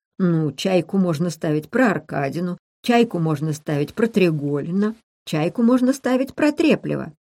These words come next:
Мы только переглянулись, ничего не сказали. О своей московской жизни она рассказывала так. Подходят ко мне в переходе метро и спрашивают:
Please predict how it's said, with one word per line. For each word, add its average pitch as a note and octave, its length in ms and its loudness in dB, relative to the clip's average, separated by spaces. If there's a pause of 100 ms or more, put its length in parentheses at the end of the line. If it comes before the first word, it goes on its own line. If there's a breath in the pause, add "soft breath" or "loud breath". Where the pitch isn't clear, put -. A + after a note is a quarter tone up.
(640)
Мы D3 160 2
только C3+ 280 -4
переглянулись, B2+ 800 -4
ничего C#3 360 -6
не C3+ 100 -4
сказали. B2+ 600 -8 (640)
О G#3+ 100 -2
своей B3 400 2
московской A3+ 640 0
жизни B3+ 340 -4
она F#3+ 280 -2
рассказывала D#3+ 640 -6
так. - 360 -12 (340)
Подходят - 500 -2
ко G3 160 -4
мне G3 280 4
в - 140 -18
переходе F3 480 -4
метро G#3 460 -2
и A#3+ 60 0
спрашивают: D3+ 800 -4